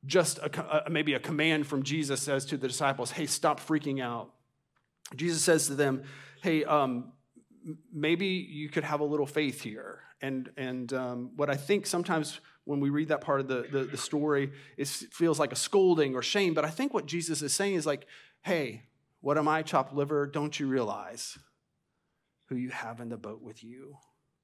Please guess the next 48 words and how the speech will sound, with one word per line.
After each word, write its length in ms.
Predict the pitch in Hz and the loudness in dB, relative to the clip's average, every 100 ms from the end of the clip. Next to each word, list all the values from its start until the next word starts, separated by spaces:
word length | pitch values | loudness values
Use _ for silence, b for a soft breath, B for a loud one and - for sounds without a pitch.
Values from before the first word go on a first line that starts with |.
| _ _ _ _ _ _ _ _ _ | _ _ _ _ _ _ _ _ _
Christmas 460 | - 170 165 151 - | 0 2 2 0 0
is 200 | 139 131 | -4 -2
the 140 | 131 | 0
announcement 500 | 127 120 120 131 123 | 0 -2 -4 -4 -4
that 140 | 120 127 | -4 -4
no 160 | 131 | -2
matter 480 | 127 135 143 151 147 | 0 0 2 4 2
the 240 | 135 131 | 0 -2
external 440 | 123 - 160 165 131 | -2 -2 0 2 0
circumstances, 840 | - 117 117 117 120 117 123 120 | -2 -6 -6 -6 -6 -6 -8 -10
the 80 | 113 | -10
God 240 | 110 117 | -6 -4
of 80 | 117 | -6
peace 280 | - 104 - | -8 -10 -8
will 120 | 113 | -6
be 100 | 131 | -4
with 220 | 151 185 | -2 -2
us. 460 | 98 - - - - B B B B B B | -4 -6 -8 -10 -14 B B B B B B
And 180 | 185 165 | 2 2
we 120 | 165 | 2
sometimes 580 | - 214 226 208 214 208 | 0 2 2 4 2 4
tell 160 | 214 | 4
the 80 | 165 | 4
Christmas 400 | 160 240 233 190 | 2 0 2 0
story 400 | - 165 151 151 | 2 2 4 4
as 260 | 165 165 156 | 4 4 4
if 160 | 160 | 2
peace 300 | - 208 208 | 0 -2 0
on 180 | 170 165 | 2 2
earth 220 | 170 175 | 2 0
had 160 | 156 160 | 0 2
already 360 | 156 156 151 147 | 4 4 4 0
happened 420 | 170 170 165 139 | 0 0 0 0
and 100 | 139 | 0
then 140 | 135 | -2
Jesus 320 | 147 156 147 | -2 -2 -2
got 220 | 143 131 - | 2 2 2
chunked 300 | 143 135 151 | -4 -6 -4
into 340 | 147 143 120 | -4 -4 -6
it. 180 | 110 - B B | -8 -14 B B
And 160 | 160 160 | -2 2
that 160 | 165 | 2
is 160 | 147 131 | 2 2
not 240 | 156 151 | 4 4
the 80 | 143 | 2
story, 420 | 139 - 185 123 | -2 4 4 4
is 220 | 127 151 123 | 2 0 0
it? 240 | 117 - | -6 -10